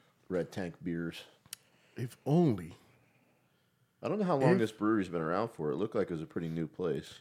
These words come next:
Speaker 2: Is this place, uh, distributed at all, or they, uh, they, they still out of their shop?
Speaker 1: I think they do distribute. Yeah, I think
Speaker 2: Mm.
Speaker 1: they're
Speaker 2: I never,
Speaker 1: like
Speaker 2: I've never heard of them or, or seen them
Speaker 1: I've heard of
Speaker 2: anywhere.
Speaker 1: them before. I'm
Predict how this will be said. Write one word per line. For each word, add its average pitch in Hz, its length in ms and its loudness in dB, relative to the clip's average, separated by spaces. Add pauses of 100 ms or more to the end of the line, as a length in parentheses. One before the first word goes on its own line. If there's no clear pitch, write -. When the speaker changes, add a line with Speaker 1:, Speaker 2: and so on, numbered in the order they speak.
Speaker 2:
Is 123 140 0
this 151 140 4
place, 156 300 6
uh, 139 200 6
distributed 131 520 6
at 165 40 8
all, 170 200 8
or 110 160 2
they, 117 220 2
uh, 104 320 0
they, 113 180 -2
they 110 200 0
still 107 260 0
out 101 160 0
of 98 60 -4
their 101 120 -4
shop? 101 240 -2
Speaker 1:
I 98 60 4
think 127 260 0
they 101 140 4
do 107 160 0
distribute. 73 600 -6
Yeah, 92 160 -4
I 76 60 -2
think 107 180 -4
Speaker 2:
Mm. - 40 -8
Speaker 1:
they're 92 120 0
Speaker 2:
I 127 40 4
never, 127 360 4
Speaker 1:
like 82 80 0
Speaker 2:
I've 120 60 2
never 113 220 0
heard 107 180 -2
of 107 60 -4
them 110 160 -4
or, 104 320 -4
or 107 80 -8
seen 104 220 -8
them 104 100 -4
Speaker 1:
I've 208 100 0
heard 120 180 8
of 85 60 2
Speaker 2:
anywhere. 82 140 -4
Speaker 1:
them 78 100 -4
before. 80 200 -12
I'm 143 60 -12